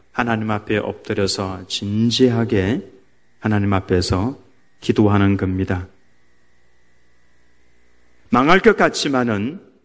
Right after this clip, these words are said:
망하지 않습니다. 성경에 보면은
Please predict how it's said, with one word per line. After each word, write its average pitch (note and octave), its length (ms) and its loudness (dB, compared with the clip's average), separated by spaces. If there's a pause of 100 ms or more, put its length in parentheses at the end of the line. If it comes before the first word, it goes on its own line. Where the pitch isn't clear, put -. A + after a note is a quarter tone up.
(300)
망하지 B2+ 500 -2
않습니다. G2 580 -4 (680)
성경에 F#3 480 0
보면은 C#3 640 -4